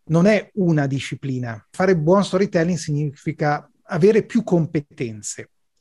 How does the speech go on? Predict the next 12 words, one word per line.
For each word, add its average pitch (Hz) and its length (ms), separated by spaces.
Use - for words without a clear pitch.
Ci - 140
sono 175 180
delle 151 160
competenze 151 540
creative, 208 600
ci - 140
sono 135 200
delle 139 160
competenze 139 560
legate 135 640
alla 135 180
scrittura, 196 680